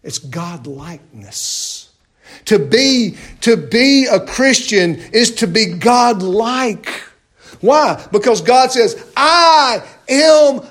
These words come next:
a father to the fatherless. I am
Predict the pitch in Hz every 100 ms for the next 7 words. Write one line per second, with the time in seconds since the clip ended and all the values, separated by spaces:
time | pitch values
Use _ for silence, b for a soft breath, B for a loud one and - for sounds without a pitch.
0 | - 220 196 - - 294 320 311 294 226
1 | 214 202 175 B B 277 294 233 - 269
2 | 294 277 233 190 165 - - - _ _
3 | _ _ _ _ _ _ _ _ _ _
4 | _ _ _ _ _ _ b b 262 285
5 | 302 294 269 240 190 B B 262 294 277
6 | 254 214